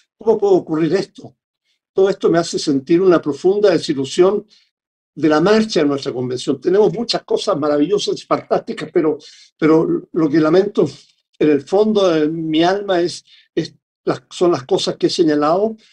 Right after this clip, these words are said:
Eh, he dado una, una, una lucha muy dura por, por hacer los cambios que el país requiere para, para crear y proponerlos en una nueva constitución, pero creo que lo que estamos proponiendo es una refundación del país.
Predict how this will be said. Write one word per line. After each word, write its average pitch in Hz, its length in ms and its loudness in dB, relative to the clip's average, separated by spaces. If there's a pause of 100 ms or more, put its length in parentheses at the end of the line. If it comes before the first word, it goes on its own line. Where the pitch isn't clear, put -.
(260)
Eh, 147 360 4
he 175 80 2
dado 175 240 6
una, 160 340 4
una, 156 560 0 (280)
una 165 240 2
lucha 175 560 2
muy 185 300 2
dura 156 600 -2 (300)
por, 143 400 2
por 156 180 0
hacer 190 300 0
los 160 180 -2
cambios 185 400 0
que 160 120 -2
el 135 60 -4
país 160 320 0
requiere 170 460 4
para, 143 340 -2 (280)
para 143 160 -2
crear 165 280 2
y 135 200 -2 (340)
proponerlos 160 640 2
en 156 120 2
una 160 180 4
nueva 170 260 4
constitución, 151 720 0 (420)
pero 165 420 2
creo 180 240 6
que 180 80 0
lo 165 120 2
que 147 60 -2
estamos 175 300 -2
proponiendo 170 600 2
es - 140 -8
una 170 200 4
refundación 160 800 2
del 175 180 0
país. 196 400 0